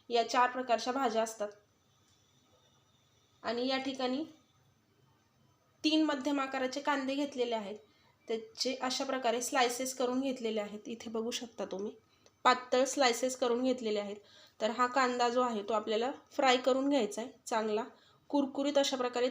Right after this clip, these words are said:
तळून घ्यायचा आहे. त्यानंतर इथं लसूण आणि आलं घेतलेलं आहे, एक वीस ते पंचवीस पाकळ्या आहेत लसणाच्या आणि अद्रक घेतलेला आहे. त्यानंतर कोथिंबीर आहे,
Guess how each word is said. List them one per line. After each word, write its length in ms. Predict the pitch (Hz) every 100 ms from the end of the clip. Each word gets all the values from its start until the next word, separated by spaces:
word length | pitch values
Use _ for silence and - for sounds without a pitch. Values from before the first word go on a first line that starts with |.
| 254
तळून 280 | 262 269 294
घ्यायचा 340 | 285 220 214
आहे. 220 | 196 233 - _ _ _ _ _ _ _ -
त्यानंतर 440 | 247 240 240 240 240
इथं 280 | 240 254 302 - - - -
लसूण 380 | 277 269 269 262
आणि 180 | 254 262
आलं 320 | 262 254 262
घेतलेलं 400 | 262 254 240 220
आहे, 220 | 208 226 - _ -
एक 180 | 233 226
वीस 260 | 247 254 -
ते 60 |
पंचवीस 380 | 247 240 247 254
पाकळ्या 320 | 254 240 233
आहेत 220 | 220 214 220
लसणाच्या 480 | 208 220 202 220
आणि 180 | 214 220
अद्रक 320 | 220 208 208
घेतलेला 440 | 208 226 226 196 185
आहे. 180 | 190 262 - _ - - -
त्यानंतर 340 | 226 220 220 240 -
कोथिंबीर 580 | 269 262 - 262 262 254
आहे, 260 | 240 190